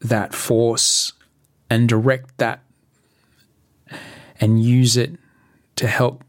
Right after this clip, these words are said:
guide this boy safely into the world. Um, I'm in absolute awe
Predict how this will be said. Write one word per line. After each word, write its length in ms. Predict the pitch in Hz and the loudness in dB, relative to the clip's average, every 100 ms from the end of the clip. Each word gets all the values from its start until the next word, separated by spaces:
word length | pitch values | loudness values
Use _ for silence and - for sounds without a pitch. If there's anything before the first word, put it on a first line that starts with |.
| _ - - | _ -16 -4
guide 340 | 117 113 113 | 0 0 0
this 140 | 117 | -2
boy 560 | - 123 120 120 113 - _ _ _ _ _ _ _ - | -2 0 2 0 -2 -10 _ _ _ _ _ _ _ -6
safely 520 | - 123 117 - 117 | -2 0 -2 -2 -2
into 160 | 113 113 | 0 0
the 80 | |
world. 540 | 113 117 120 117 123 - - - - - - - - _ | 0 2 2 0 -4 -14 -20 -20 -20 -20 -20 -20 -20 _
Um, 680 | - 113 113 110 113 113 127 - _ _ _ _ _ _ _ _ _ _ | -2 2 4 2 0 -2 -6 -12 _ _ _ _ _ _ _ _ _ _
I'm 180 | 123 123 | 0 2
in 80 | 120 | 0
absolute 600 | 120 127 127 131 117 113 | 0 -2 -2 0 0 0
awe 380 | 123 110 110 113 | 0 2 2 -2